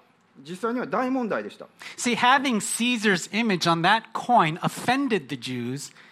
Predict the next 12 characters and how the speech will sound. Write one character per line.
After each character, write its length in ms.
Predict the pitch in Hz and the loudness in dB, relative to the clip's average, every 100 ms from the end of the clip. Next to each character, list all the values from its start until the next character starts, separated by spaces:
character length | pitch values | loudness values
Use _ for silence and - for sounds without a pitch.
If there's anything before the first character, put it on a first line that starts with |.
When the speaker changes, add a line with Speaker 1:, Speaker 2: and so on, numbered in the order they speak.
| _ - | _ -6
Speaker 2:
because 300 | 190 208 - | 0 0 0
they 120 | 208 | -2
thought 200 | 220 220 | 2 2
it 80 | 202 | 2
was 160 | 175 143 | -2 -4
breaking 540 | 170 202 208 190 165 | 0 0 0 -4 -4
God's 380 | 151 180 185 185 | 2 4 4 0
second 520 | - - 220 214 208 151 | -16 -4 -4 -2 -8 -6
of 80 | 143 | -10
his 180 | 143 | -10
Ten 240 | - 202 185 | -6 -6 -4
Commandments 640 | - 160 190 190 135 139 | -6 -2 0 0 -4 -8